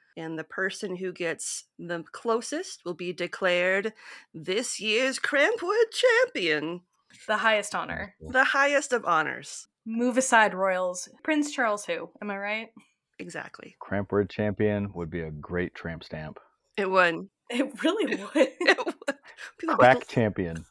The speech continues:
Speaker 3: There we go.
Speaker 2: Crack champion.
Speaker 1: Crack champion.
Speaker 2: Yeah, and it has to be not horizontal, vertical.
Speaker 3: Vertical?
Speaker 1: Vertical.
Speaker 2: There we go. Yep.
Speaker 3: I know words. I know words.
Speaker 2: <laughs> I
Speaker 1: It's,
Speaker 2: know how
Speaker 1: it
Speaker 2: words are
Speaker 1: sandwiches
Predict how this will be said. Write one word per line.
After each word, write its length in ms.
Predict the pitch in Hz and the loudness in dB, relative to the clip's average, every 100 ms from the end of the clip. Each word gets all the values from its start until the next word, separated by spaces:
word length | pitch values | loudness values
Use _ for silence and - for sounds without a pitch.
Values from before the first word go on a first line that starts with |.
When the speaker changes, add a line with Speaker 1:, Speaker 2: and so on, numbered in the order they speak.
| - - | -18 -2
Speaker 3:
There 100 | 95 | 0
we 60 | 92 | 2
go. 100 | 92 | 0
Speaker 2:
Crack 360 | - 370 294 | 6 6 6
champion. 600 | - 277 226 214 196 175 180 | -2 -4 -6 -8 -10 -10 -4
Speaker 1:
Crack 220 | 233 - | -4 -4
champion. 320 | - - - - _ - | -12 -10 -10 -10 _ -20
Speaker 2:
Yeah, 100 | - - - | -10 -10 -4
and 220 | 294 240 | -4 -2
it 40 | |
has 240 | 226 233 240 | 0 0 0
to 100 | 262 | -6
be 420 | 233 214 196 196 - _ _ _ _ _ _ | -8 -10 -8 -8 -10 _ _ _ _ _ _
not 180 | 220 196 | -10 -10
horizontal, 840 | 202 202 196 196 175 180 170 170 _ _ | -8 -10 -8 -10 -10 -14 -16 -18 _ _
vertical. 260 | 175 175 123 | -14 -4 -2
Speaker 3:
Vertical? 200 | 101 123 | -2 0
Speaker 1:
Vertical. 440 | 180 165 - 165 160 _ _ _ | 2 2 0 -4 -6 _ _ _
Speaker 2:
There 220 | 180 170 | -16 -16
we 80 | 156 | -14
go. 240 | 151 156 _ | -16 -16 _
Yep. 300 | 170 165 160 - | -18 -14 -10 -4
Speaker 3:
I 100 | 120 | 2
know 180 | 110 | 2
words. 480 | 90 87 90 95 - - _ | 2 0 -4 -6 -12 -16 _
I 100 | 123 | -10
know 140 | 104 85 | -8 -6
words. 420 | 76 - - - _ | -4 -6 -6 -18 _
Speaker 2:
<laughs> 260 | _ - | _ -6
I 60 | 202 | 0
Speaker 1:
It's, 100 | 262 | 4
Speaker 2:
know 160 | 262 | 4
how 60 | 240 | 4
Speaker 1:
it 80 | 226 | 2
Speaker 2:
words 140 | 185 | 2
are 40 | 190 | 4
Speaker 1:
sandwiches 520 | 240 226 226 214 | 6 6 6 2